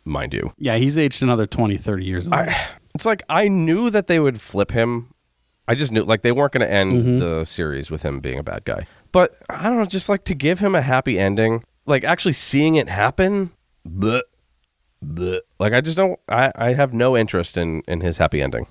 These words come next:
Speaker 2: I think this is hard for us because we don't see the transition in the middle. Like, we see it, like, last we knew he was a dick, and then all of a sudden he's back here, and everyone thinks he deserves to be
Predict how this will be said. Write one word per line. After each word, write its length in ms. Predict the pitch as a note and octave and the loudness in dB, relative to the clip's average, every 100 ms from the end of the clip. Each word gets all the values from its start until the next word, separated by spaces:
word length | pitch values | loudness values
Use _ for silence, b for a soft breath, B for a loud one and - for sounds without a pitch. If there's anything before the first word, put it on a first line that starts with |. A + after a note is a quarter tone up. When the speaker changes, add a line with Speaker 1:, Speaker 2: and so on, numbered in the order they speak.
| - | -2
Speaker 2:
I 80 | D3 | -2
think 300 | - F#3 - | 2 0 2
this 220 | A#3+ - | 0 2
is 160 | A3 - | -2 0
hard 320 | D3 C3 A#2+ | 2 2 0
for 280 | - A#2 - | 0 0 2
us 240 | A2 A2 | -2 -2
because 400 | - A2+ - G#2+ | 0 0 2 0
we 120 | G2 G#2 | 0 0
don't 340 | G#2 G#2+ - | 2 0 -2
see 600 | - - A2+ A2+ A2+ A#2 B B B _ _ | -6 -2 0 2 2 -2 B B B _ _
the 100 | - | -2
transition 600 | - C#3+ C3+ D3+ C#3 D#3 | 0 2 2 0 0 0
in 100 | D3+ | 2
the 60 | D#3 | 2
middle. 360 | D#3+ D#3 D#3 - _ | 2 2 0 -4 _
Like, 200 | C3 B2+ | -2 0
we 140 | A#2 A#2 | 0 -2
see 280 | - C3+ B2 | 0 0 0
it, 100 | B2 | 0
like, 300 | A#2+ G#2+ - | -2 -2 -6
last 500 | B2 A#2 B2 C#3 - | -4 0 2 0 -2
we 100 | D3 C3+ | 0 2
knew 180 | B2+ | 2
he 140 | A#2+ A#2+ | 2 0
was 140 | A2+ | -2
a 60 | A2 | -4
dick, 400 | G#2 F#2+ - - _ - | -2 -4 -6 -16 _ 0
and 140 | B2 | 2
then 100 | G#2+ | 4
all 160 | G#2+ A2+ | 4 2
of 60 | |
a 40 | G#2+ | 0
sudden 280 | - G#2 | 0 0
he's 140 | G#2 G2 | -2 -2
back 300 | A2 G#2 - | -2 -2 -2
here, 400 | G2+ F#2 F2+ - | -4 -2 -4 -4
and 420 | A2 G2 F#2 F2+ - - | -4 -4 -4 -6 -10 -8
everyone 420 | A2 G2+ G2+ F#2+ F2+ | -4 0 0 -2 0
thinks 260 | A2 F#2+ | -2 0
he 80 | G#2 | 0
deserves 720 | G2 F2+ F#2 F2+ E2+ - - _ _ - - | 0 0 0 0 -2 -6 -8 _ _ -18 -2
to 140 | A2 | -2
be 480 | F#2 G#2+ G2 F#2+ | 0 -2 -2 -2